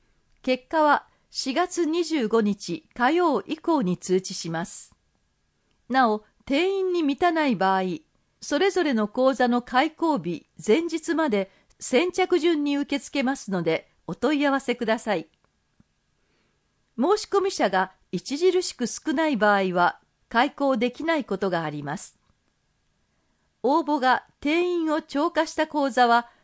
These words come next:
初めての受講者を優先します。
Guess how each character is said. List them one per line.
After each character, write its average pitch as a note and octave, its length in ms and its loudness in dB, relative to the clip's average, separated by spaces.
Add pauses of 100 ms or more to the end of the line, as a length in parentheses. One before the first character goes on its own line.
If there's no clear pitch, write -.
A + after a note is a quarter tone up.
(120)
初 C4 340 0
め G4+ 120 -2
て A#3+ 140 0
の G3+ 80 0
受 G#3 220 -2
講 C#4 220 -2
者 F3 220 0
を D3 220 -4
優 F#3 180 4
先 G3 300 -2
し - 160 -8
ま D#3 140 -4
す。 - 260 -16